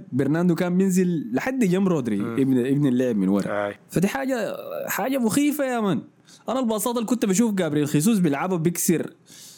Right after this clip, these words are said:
Speaker 1: بيلعب عرضية من وسط الملعب يوديها للظهير بالجهة التانية. أنا قاعد أقول: "يا مان، ده ما، ما ممكن يا أخي." يعني مستوى الجودة في كل لاعب قاعد على أرضية الملعب. ممكن تبدلهم زي ما أنت داير في الفريقين الاثنين.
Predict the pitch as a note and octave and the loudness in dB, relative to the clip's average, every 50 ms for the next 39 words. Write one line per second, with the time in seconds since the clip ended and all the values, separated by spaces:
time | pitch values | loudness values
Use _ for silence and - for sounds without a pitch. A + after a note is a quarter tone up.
0 | - - _ _ _ _ _ - D#3+ F3 F3+ E3 D3+ C#3 C#3 D3+ D3 D#3 F#3+ G3 | -20 -20 _ _ _ _ _ -2 -2 0 0 0 -2 -2 -2 -2 0 0 0 0
1 | F3+ E3+ D3+ D3 C#3 C3+ A#2+ B2 B2+ C3+ C#3 D3+ E3 F3 D3+ D3 C3+ B2+ A#2+ A#2+ | 0 0 0 0 0 -2 -2 -2 -2 0 0 0 0 0 -2 -2 -2 -2 -2 -2
2 | B2+ C3+ D#3+ D#3 D3 C3+ C3 C3 A#2 C3 C#3+ D#3 D#3+ C#3 C#3 B2+ B2+ D#3 D3+ D3 | 0 0 0 0 0 -2 -2 0 2 2 4 4 2 2 0 0 0 0 0 0
3 | D3 - F3 E3+ F3 G3 A3 C4 C4 B3+ A3+ A3+ A3+ B3 A#3 A3+ F#3 F3+ F#3 G3+ | 0 0 0 0 2 0 0 0 0 -2 -2 -2 -2 -2 -2 0 2 2 4 4
4 | A3 A3 G3 A3+ - - - - - - D3 D#3+ C4 D4+ D#4 C4 - C#4 B3+ A#3+ | 4 4 2 0 -2 -2 -6 -4 -4 -2 -2 0 0 0 0 0 0 0 0 0
5 | A#3 A#3 A3+ - - _ _ _ _ _ _ _ - C3 C3+ C#3 C#3+ C#3+ - - | 0 -2 -4 -8 -12 _ _ _ _ _ _ _ -2 0 0 2 2 2 2 2
6 | F3 E3 E3 E3 D3+ F#3+ A3+ C4 A3+ G#3+ D#3+ C3+ C#3+ C3 - A#3 B3 B3 B3 A3+ | 0 0 0 0 0 0 0 0 0 0 0 0 -2 0 2 2 4 4 4 2
7 | G3 F3 F3 F3+ E3 D3 C3 B2 D3 D#3 E3 C#3+ B2 G2+ F#2+ F#2+ F#2+ G2 F#2 F#2+ | 2 0 -2 -4 -4 -4 -2 -2 -2 0 0 -2 -2 0 0 0 0 0 0 0
8 | F2+ F#2 F#2 F2 G2+ A2+ B2+ D3 G#3+ B3+ - - - - - - - F3+ F#3 D4 | 2 2 2 2 4 2 2 0 -2 -4 -8 -12 -20 -20 -8 -2 0 0 2 2
9 | C4 D4 C#4 A#3 A#3 G#3 A3+ C#4+ C#4 C4 A#3 C#4 D#4 D#4+ D#4 C#4+ C#4 A3+ A#3 G#3+ | 0 -2 -2 -2 -2 0 0 0 0 0 0 0 0 0 0 -2 0 -2 0 0
10 | G#3 F3 C#3+ - D#3 D3 F3 E3+ E3 E3 E3+ G#3 A#3+ A#3 G3 E3 D3+ - G3+ A3 | -2 -2 0 0 0 0 2 2 2 2 0 0 0 0 -2 -2 0 0 0 0
11 | A3+ F3+ | 0 0